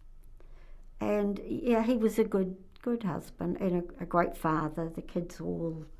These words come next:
you know, still talk about him, and, yeah, he was, he was a good man. He, he didn't have a very good upbringing. Um, and of course mine wasn't fantastic,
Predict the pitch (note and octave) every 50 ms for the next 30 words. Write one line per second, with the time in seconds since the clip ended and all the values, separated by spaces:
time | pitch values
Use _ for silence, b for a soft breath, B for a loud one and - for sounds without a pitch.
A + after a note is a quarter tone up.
0 | b b b b b b b b b b b - - - - - E3+ F3+ F3 F3
1 | - - - - - - F3+ - - F#3+ - - - F3+ E3+ - E3+ D#3+ D#3+ D#3+
2 | E3 D#3+ D#3+ D#3+ D#3+ D#3+ D#3 - - D#3+ D#3+ - D#3+ D#3+ - - - b b b
3 | b b b b b b b b b b b b b b b b b b b b
4 | b b b b b - - - D#3+ D#3 D3+ D3+ E3+ - - - - - - -
5 | - - - b b b b b b b b b b b b b G3+ A3+ A3+ A#3
6 | A#3 - - A#3+ A3+ G3+ G3+ G#3 G3+ G3+ G3 F#3+ F#3 F3+ G3+ B3 B3 B3 A#3 A3
7 | G#3+ G3 - B B B B - - G#3 F#3 G3+ A#3+ B3 A#3 A3+ A3 A3 A3 -
8 | B B B B B - - - - - - - - - - G#3+ G3+ F#3+ F#3 F#3
9 | F3+ F#3+ F3+ F3+ F3 D#3+ D#3 - - - - - - - F#2 - - - - -
10 | - - - - - - - E3 D#3 D#3+ E3+ D#3+ E3+ F#3+ A#3+ B3 - - - -
11 | - - b b b b b b b b b b b b - C4+ D#3+ D#3 D3+ D3+
12 | D#3 D#3+ F3+ B3 - E3 D#3 D#3+ D#3+ - - - - D3+ - - - D#3+ D#3 D#3
13 | D#3 D#3+ D#3+ E3 E3 D#3 - - D3 E3 F#3 - - - - - - - F3 E3+
14 | - - - - F#3+ F#3+ - - - D4 D4+ D4 -